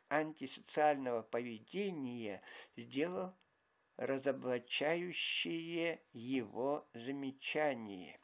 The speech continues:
Открываются кавычки. «О многих чувствах я узнаю только с чужих слов, из книг и своего незрелого воображения.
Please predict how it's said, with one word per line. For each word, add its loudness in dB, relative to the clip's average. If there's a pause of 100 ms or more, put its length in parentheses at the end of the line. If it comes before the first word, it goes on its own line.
(1200)
Открываются 0
кавычки. -4 (180)
«О 6
многих -2
чувствах -2
я 2
узнаю 2 (120)
только 2
с 0 (140)
чужих 0
слов, 6 (800)
из -4
книг 0 (840)
и 0
своего 4 (280)
незрелого 4
воображения. 2